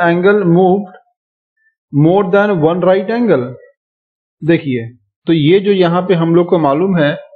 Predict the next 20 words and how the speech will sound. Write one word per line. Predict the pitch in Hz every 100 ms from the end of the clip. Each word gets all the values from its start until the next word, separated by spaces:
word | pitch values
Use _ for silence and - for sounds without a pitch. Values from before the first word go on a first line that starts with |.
| _ _
कि | - 180 196 208 - _ _ 151
one | 139 175 214 214 -
right | 156 165 175
angle | 175 170 185
मतलब | 185 175 175 180
होता | 160 165 185
है | 180
कितना? | 175 175 - 208 277 - _ _ _ _ _ _ -
three | 202 185
आवर्स, | 135 123 123 - - _ _ _ -
है | 151
ना? | 196 247 - _ _ _ _ 151
one | 165 180
right | 175 170 170
angle | 170 170 175
मतलब | 170 165 170
हो | 160 170
जाएगा | 175 170 170
मेरा | 170 165 240 - - _ _ _ _
थ्री | 165 202 269 269 -